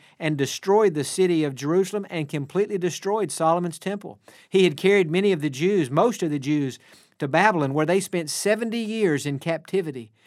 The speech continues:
At the end of those seventy years, the Jewish people began to return to Jerusalem, and they began to rebuild the temple.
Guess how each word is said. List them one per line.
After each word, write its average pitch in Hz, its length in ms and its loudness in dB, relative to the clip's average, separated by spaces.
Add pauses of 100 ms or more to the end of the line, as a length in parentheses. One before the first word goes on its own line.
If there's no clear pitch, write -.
(240)
At 156 120 0
the 170 140 4
end 196 100 2
of 180 60 0
those 180 240 2
seventy 175 360 0
years, 180 440 -2 (300)
the 127 100 -4
Jewish 156 320 2
people 175 240 0
began 156 380 0
to 151 80 -2
return 160 400 0
to 151 80 -2
Jerusalem, 160 600 -4 (280)
and 113 160 -10
they 151 160 2
began 156 340 0
to 143 80 -2
rebuild 147 460 0
the 127 80 -8
temple. 147 480 -4